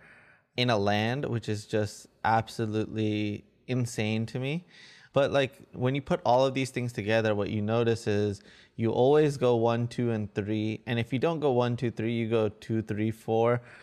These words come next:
It just doesn't stop. The amount of things that this deck has to do with its mana and the power level of it is insane. And the adventure side theme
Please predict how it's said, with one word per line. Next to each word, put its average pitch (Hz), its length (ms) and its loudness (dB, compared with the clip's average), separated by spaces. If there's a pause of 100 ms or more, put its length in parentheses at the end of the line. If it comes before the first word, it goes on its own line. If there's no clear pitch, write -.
(140)
It 139 120 2
just 139 240 0
doesn't 131 320 2
stop. - 640 0
The 120 220 2
amount 131 280 2
of 139 80 -4
things 135 220 -4
that 110 160 0
this 117 120 -4
deck 113 220 -2
has 107 240 0
to 110 80 -6
do 104 160 -6
with 101 160 -4
its - 220 -20
mana 110 340 -4 (340)
and 110 600 0
the 131 80 -12
power 113 300 4
level 131 300 2
of 135 140 2
it 139 220 0
is 107 400 0
insane. 110 580 -4
And 127 420 -2 (260)
the 127 80 2
adventure 143 840 2
side 127 400 0
theme 175 300 -4